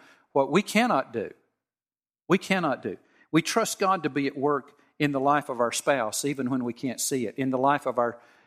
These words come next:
children, even when we can't see it, in the life of our parents, even when we can't see it, in the life of our brothers or sisters, even when we can't see it, in the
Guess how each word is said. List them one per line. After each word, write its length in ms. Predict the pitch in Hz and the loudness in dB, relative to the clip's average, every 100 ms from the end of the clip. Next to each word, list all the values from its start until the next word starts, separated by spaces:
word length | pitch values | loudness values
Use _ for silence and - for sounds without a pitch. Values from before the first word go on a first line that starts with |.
| _ | _
children, 500 | - 175 147 117 113 | 2 2 2 -2 -2
even 260 | 147 139 131 | -2 0 -2
when 140 | 135 | -2
we 100 | 131 | -4
can't 300 | - 143 123 | -4 -4 -4
see 260 | - 151 120 | -4 -2 -2
it, 60 | |
in 120 | 143 | -2
the 80 | 135 | 0
life 320 | 127 143 143 | 2 2 0
of 100 | 131 | -2
our 120 | 120 117 | 0 0
parents, 560 | - 160 135 127 - - - | -2 -2 -2 -4 -8 -10 -2
even 240 | 160 151 | -2 0
when 120 | 143 135 | -2 -2
we 80 | |
can't 240 | 135 151 135 | -2 -4 -2
see 260 | - 160 | -2 0
it, 60 | 135 | 0
in 100 | 139 | 0
the 80 | 127 | 0
life 260 | 139 143 | 0 0
of 120 | 135 123 | 0 0
our 180 | 117 - - - - | 0 -2 -16 -20 2
brothers 400 | 147 156 135 127 | 4 4 0 -2
or 80 | |
sisters, 520 | 123 185 175 - 135 156 | 0 2 2 0 -4 -2
even 240 | 151 147 | -2 -2
when 120 | 147 | -2
we 80 | 135 | -2
can't 240 | 135 143 | -2 -2
see 200 | - 180 156 | 0 0 0
it, 60 | |
in 120 | 143 | 0
the 120 | 135 | 0